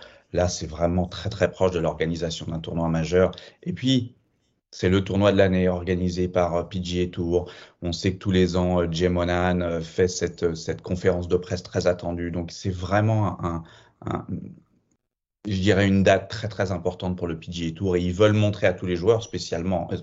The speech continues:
particulièrement en ce moment, que le P G A Tour sait organiser un tournoi, que le P G A Tour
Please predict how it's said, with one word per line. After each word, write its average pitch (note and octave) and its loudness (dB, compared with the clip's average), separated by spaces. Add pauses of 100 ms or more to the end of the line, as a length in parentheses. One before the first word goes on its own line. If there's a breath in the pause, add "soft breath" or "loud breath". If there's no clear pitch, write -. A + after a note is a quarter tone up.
particulièrement F2 -2
en E2 -4
ce D#2+ -8
moment, G2 2 (540 loud breath)
que G#2+ 0
le F#2+ 4
P - -16
G F2+ 0
A - -2
Tour F2+ -6
sait - 2
organiser E2+ 0
un E2 -4
tournoi, E2+ -4
que F2+ -4
le F2 -2
P F2+ -10
G E2+ -4
A E2 -4
Tour E2+ -2